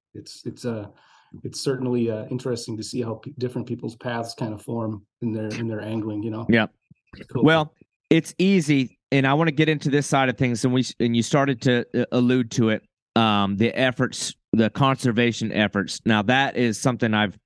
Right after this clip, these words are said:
Speaker 2: really enjoyed watching. I hate saying that I'm watching it from the sideline. You know, you, you try to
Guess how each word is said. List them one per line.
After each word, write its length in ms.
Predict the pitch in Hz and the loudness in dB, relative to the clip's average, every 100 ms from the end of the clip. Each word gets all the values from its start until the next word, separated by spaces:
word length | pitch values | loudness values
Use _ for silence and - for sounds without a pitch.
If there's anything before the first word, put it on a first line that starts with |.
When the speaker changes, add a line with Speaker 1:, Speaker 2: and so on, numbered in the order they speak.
| _ - - _ | _ -20 -20 _
Speaker 2:
really 340 | 104 123 123 117 | 4 4 4 0
enjoyed 380 | 107 117 117 | 0 0 2
watching. 400 | 98 113 120 123 | 2 2 2 0
I 80 | 101 | 0
hate 240 | 101 131 - - | 2 0 -2 -10
saying 400 | - 135 127 123 | 0 2 2 2
that 120 | 113 | 0
I'm 120 | 110 | 0
watching 360 | 107 117 - 113 | 0 0 0 -2
it 80 | |
from 100 | - | -2
the 60 | 107 | -2
sideline. 720 | - 117 117 117 117 117 117 - | 2 2 2 2 0 0 -4 -4
You 120 | 240 | 0
know, 120 | 156 | 2
you, 140 | 135 156 _ | 2 -2 _
you 80 | 269 | 0
try 260 | - 214 | 4 2
to 140 | 180 | 2